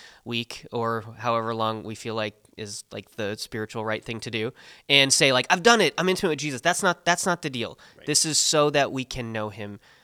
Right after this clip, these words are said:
Speaker 1: better, and we just gotta keep that in mind. Um, we have one last question. It's just a real quick one that we just wanted to touch on,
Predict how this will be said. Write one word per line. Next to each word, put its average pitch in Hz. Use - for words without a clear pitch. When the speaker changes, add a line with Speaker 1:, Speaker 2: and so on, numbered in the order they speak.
Speaker 1:
better, 101
and 104
we 120
just 120
gotta 117
keep 110
that 101
in -
mind. 104
Um, 131
we 175
have 196
one 185
last 180
question. 165
It's 151
just 147
a 151
real 156
quick -
one 143
that 139
we 127
just 127
wanted 127
to 120
touch -
on, 113